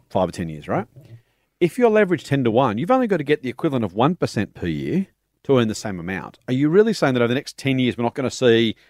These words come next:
at least a ten percent increase in property prices? I mean, is it still not a worthwhile decision to say, "You know what, I'm happy to get a lower than past history kind of growth"? I may not get the same growth that we've had in house price over the last thirty years, but even a moderate growth of three, four, five percent a year over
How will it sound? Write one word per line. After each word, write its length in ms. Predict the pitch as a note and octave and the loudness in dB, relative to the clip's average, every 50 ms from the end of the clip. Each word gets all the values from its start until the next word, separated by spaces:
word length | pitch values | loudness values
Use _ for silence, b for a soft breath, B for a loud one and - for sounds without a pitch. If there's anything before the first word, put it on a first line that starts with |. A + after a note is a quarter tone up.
| b b | b b
at 160 | - - - | -10 -8 -2
least 200 | C#3 D3 C#3+ - | -2 -2 -2 -2
a 40 | A#2+ | -6
ten 300 | - - - - A#2 B2 | -14 -14 -10 -8 -8 -8
percent 220 | - - - D3 D3+ | -6 -4 -2 -2 -2
increase 260 | C#3+ - D3 C#3+ - | -2 -4 -6 -6 -6
in 80 | C#3 | -4
property 260 | - D3 D3 - D3+ C3+ | -2 -2 -2 -2 -2 -4
prices? 300 | - D3+ D3+ E3 - F3+ | -2 -2 -2 -2 -2 0
I 40 | D#3 | 2
mean, 180 | D3 D3 C3+ - B B B B | 2 2 2 0 B B B B
is 120 | D#3+ C#3+ - | -2 -2 -2
it 40 | |
still 220 | - - - G3+ F#3+ | -4 -4 -2 -2 0
not 280 | F3 D#3+ D#3 D#3+ _ b b b b b - | 2 0 0 0 _ b b b b b 0
a 80 | C#3 C3 | 0 2
worthwhile 500 | A#2+ A#2 C3 C#3+ C#3 - - C#3 B2+ A#2 | 4 4 4 4 4 2 0 0 0 0
decision 320 | G#2 G2+ - C3 G#2+ A#2+ A2+ | 0 -2 -10 -10 -8 -8 -8
to 60 | G#2 | -8
say, 160 | - - A#2 | -4 -2 -2
"You 100 | A#2+ B2 B2 | -2 0 -2
know 120 | B2 A#2 | 0 0
what, 140 | A#2 A#2+ - - | 0 0 -2 -2
I'm 120 | B2+ G#2+ | -8 -8
happy 340 | - - A2+ - - C3+ A#2 | -6 -6 -6 -4 -4 -4 -4
to 380 | - - - A#2+ A2+ A2 G#2+ G2 b b b b b b - | -4 -2 0 2 2 2 0 -2 b b b b b b -2
get 100 | B2+ B2 | 2 2
a 100 | A2+ A2 | 2 2
lower 400 | A2 A2+ C3+ D#3+ E3 D#3 C3+ A#2 | 2 2 4 4 4 4 2 0
than 380 | G#2 G#2+ G2+ G#2 G#2 G2+ - _ _ | -2 -4 -8 -8 -12 -12 -16 _ _
past 440 | - - - C#3 F#3+ G3+ - - - | -12 -4 -2 0 0 0 -2 -6 -8
history 400 | - G#2+ - - - G#2+ F#2+ F2 | -8 -8 -8 -6 -4 -2 -2 -2
kind 180 | - - F#2 F#2 | -2 -6 -8 -8
of 100 | E2 D#2 | -8 -8
growth"? 260 | - D#2+ A#2 D#3 - | -2 -2 0 0 0
I 40 | D3 | 0
may 100 | C3 A#2+ | 0 0
not 100 | A2+ A2 | 0 -2
get 100 | A2+ - | -4 -8
the 60 | - | -6
same 220 | - B2+ A2 G#2 | -4 -4 -4 -2
growth 220 | G2 G#2+ G#2+ G#2+ - | 2 2 2 2 0
that 100 | A#2 - | -6 -10
we've 120 | G#2 - | -6 -4
had 120 | G#2+ G#2+ | -2 -2
in 60 | G2 F2 | -2 -2
house 180 | G2+ A2 - - | -2 -4 -4 0
price 200 | - G#2+ - - | -2 -2 -2 -2
over 100 | G2 F#2+ | -6 -4
the 60 | F#2+ | -4
last 200 | F#2 F2 - - | -4 -4 -4 -4
thirty 200 | A#2 G#2 F2 F2 | -4 -4 -4 -4
years, 340 | F#2+ C3+ G#3+ E3 G#2+ F#2+ - | -6 -4 -2 -2 -2 -2 -2
but 200 | - - C3 - b b b b b b b - | -2 -2 -2 -2 b b b b b b b -2
even 160 | G#3+ A#3 G#3+ | 0 0 2
a 40 | F3 | 0
moderate 400 | D3 C#3+ D3+ F3+ F#3+ F#3 E3+ - | 2 2 2 4 4 2 0 0
growth 240 | - G2+ F#2+ - - | -2 -2 -2 -2 -8
of 100 | F2 D#2 | -20 -20
three, 360 | _ _ - B2+ C3 C#3 C3 | _ _ -18 -14 -10 -10 -10
four, 220 | G#2 - C#3 A#2+ G#2+ | -6 -4 -2 -2 -2
five 300 | - - A#2 B2 B2 - - | 0 0 2 2 2 0 -2
percent 240 | A#2 - B2+ A2+ | -6 -4 -4 -2
a 40 | G#2 | -2
year 200 | G#2 A2 A2+ A2 | -2 0 0 0
over 80 | G2 | 0